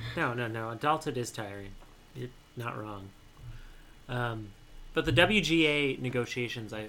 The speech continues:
I find really interesting because it's collective bargaining for independent contractors. Like, none of these p-, none of these writers,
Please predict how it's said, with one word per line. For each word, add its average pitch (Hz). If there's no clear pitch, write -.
I 113
find 107
really 101
interesting 107
because 104
it's -
collective 135
bargaining 165
for 127
independent 127
contractors. -
Like, 113
none 131
of 156
these 156
p-, -
none 131
of 151
these 135
writers, 123